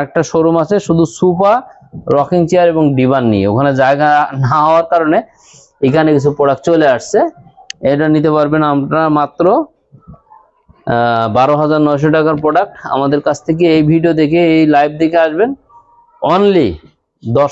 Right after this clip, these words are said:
হাজার নয়শো টাকা করে, only দশ হাজার নয়শো। এই যেমন এটা, এই যে দেখছেন ভ্যানিটি ড্রেসিং, মাত্র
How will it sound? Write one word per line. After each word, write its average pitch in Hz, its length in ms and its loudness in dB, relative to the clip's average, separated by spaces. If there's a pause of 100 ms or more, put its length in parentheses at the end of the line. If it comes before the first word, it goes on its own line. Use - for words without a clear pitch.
হাজার 127 240 2
নয়শো 110 240 0
টাকা 98 200 2
করে, 90 220 0 (960)
only 135 280 0 (100)
দশ 120 180 -2
হাজার 110 180 2
নয়শো। 107 360 0 (360)
এই 113 100 0
যেমন 127 260 0
এটা, 127 400 -2 (960)
এই 117 120 2
যে 113 100 2
দেখছেন 117 340 -2
ভ্যানিটি 127 340 0
ড্রেসিং, 127 300 0 (160)
মাত্র 135 200 -4